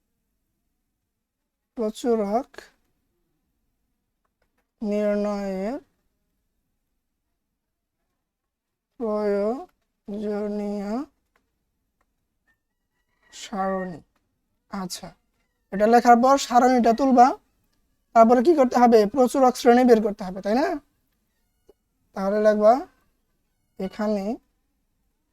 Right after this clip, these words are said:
গণসংখ্যা, আচ্ছা, গণসংখ্যা সর্বাধিক কোনটা, টুয়েলভ। তাহলে গণসংখ্যা সর্বাধিক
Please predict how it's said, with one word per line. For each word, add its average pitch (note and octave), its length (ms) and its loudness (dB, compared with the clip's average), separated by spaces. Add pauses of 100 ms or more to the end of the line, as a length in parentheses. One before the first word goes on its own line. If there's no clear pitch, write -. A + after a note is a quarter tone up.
(2000)
গণসংখ্যা, G3+ 1200 -4 (2250)
আচ্ছা, F#3 180 -14 (120)
গণসংখ্যা A#3+ 460 0
সর্বাধিক B3 420 2
কোনটা, A#3 280 0 (280)
টুয়েলভ। C#4+ 360 0 (1040)
তাহলে G#3+ 260 -2
গণসংখ্যা A#3 640 2 (1300)
সর্বাধিক G#3+ 1400 4